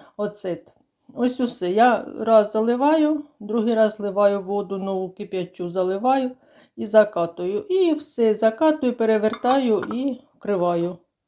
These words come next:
норковою шубою. <laughs> Всім смачного, всі закривайте, не пожалкуєте, дуже смачні помідори, дуже смачний розсол. М, гарного настрою.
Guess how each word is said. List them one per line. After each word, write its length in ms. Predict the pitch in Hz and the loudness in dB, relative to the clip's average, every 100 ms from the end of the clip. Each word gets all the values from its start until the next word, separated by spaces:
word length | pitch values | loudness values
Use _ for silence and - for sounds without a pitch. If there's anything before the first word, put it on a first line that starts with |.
| - - - - _ 202 | -20 -18 -18 -20 _ -2
норковою 600 | 220 220 214 202 185 175 | -2 0 0 0 -2 -4
шубою. 540 | - 165 165 170 180 233 233 262 285 - _ - 294 | -10 -8 -6 -4 -4 -6 2 2 2 -4 _ -8 -6
<laughs> 800 | 285 - 285 - - - - - | -6 -6 -8 -8 -20 -20 -20 -10
Всім 240 | - 285 | 2 2
смачного, 840 | 285 285 277 - 302 392 339 320 294 - _ | 6 4 4 4 2 2 -2 -4 -4 -10 _
всі 240 | - - 233 | -20 -10 0
закривайте, 880 | 247 262 262 262 311 320 294 285 294 - - - | 2 2 2 4 4 2 0 0 -2 -16 -20 -12
не 80 | 220 | -6
пожалкуєте, 760 | 240 233 240 247 277 269 262 | -2 2 0 0 2 2 2
дуже 300 | 202 226 220 | -2 -2 -2
смачні 380 | 220 220 214 226 | 0 0 0 -4
помідори, 640 | 220 220 226 220 294 311 | -2 0 0 2 2 2
дуже 280 | 196 220 214 | 0 -4 -6
смачний 460 | 220 214 208 - 208 | -2 -2 -2 -6 0
розсол. 560 | 214 214 294 311 311 - - - _ _ | -2 -2 0 2 2 -6 -20 -20 _ _
М, 180 | 190 196 196 190 | -10 -6 -4 -2
гарного 580 | 220 226 220 220 226 | 2 2 2 -2 -2
настрою. 840 | 220 269 302 - 254 247 247 240 | -2 0 -2 -2 0 2 2 -2